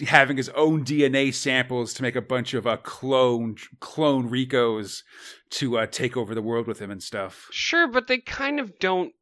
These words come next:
Speaker 2: set that up until it needs to be set up.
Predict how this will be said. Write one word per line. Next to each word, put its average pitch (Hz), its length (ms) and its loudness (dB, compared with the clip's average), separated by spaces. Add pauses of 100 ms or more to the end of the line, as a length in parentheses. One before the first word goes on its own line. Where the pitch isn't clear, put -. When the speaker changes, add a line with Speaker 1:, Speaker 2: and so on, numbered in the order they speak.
(140)
Speaker 2:
set - 1000 -2
that 160 180 6
up 156 200 2
until 139 680 -4 (240)
it 123 320 -6
needs 123 340 -2
to - 80 -14
be 131 140 -2
set 131 260 0
up. 151 160 -6